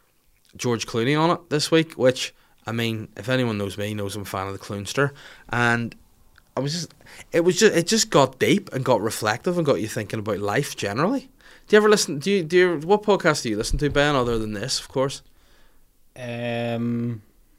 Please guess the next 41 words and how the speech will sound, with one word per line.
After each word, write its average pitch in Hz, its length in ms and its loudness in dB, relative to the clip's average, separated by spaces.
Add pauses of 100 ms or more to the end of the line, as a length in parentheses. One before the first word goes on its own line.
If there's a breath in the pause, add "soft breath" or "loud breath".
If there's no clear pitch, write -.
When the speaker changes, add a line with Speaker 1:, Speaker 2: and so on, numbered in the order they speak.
Speaker 2:
I 117 80 -8
listen 110 260 -8
to, 113 60 -8
like, 101 160 -8
three - 580 -2
other 233 120 -2
Speaker 1:
And 220 80 -6
Speaker 2:
podcasts. 127 380 4
Speaker 1:
what 127 120 6
are 107 200 2
the 104 100 -4
three? 104 480 -4 (280)
This - 160 -8
is, 113 100 -6
it's 104 220 -6
always 110 180 -2
an 104 80 -8
interesting 101 360 -10
chat, 95 340 -8
the 98 180 -8 (160)
Speaker 2:
One 127 220 -4
of 131 100 -4
them 120 160 0
is 101 300 -2
The 101 80 -6
Guardian 98 360 -2
Football 110 360 -6
Weekly. 139 460 -8
Speaker 1:
The 123 100 -4
Guardian 107 380 0
Football 104 400 -2
Weekly, 120 340 -2
nice. 107 320 -6
I 117 140 2
imagine 120 400 0
that, 104 260 -4
is 101 160 -4
it 110 60 -4
a 110 40 -2
comedy 131 380 2
podcast, 170 580 4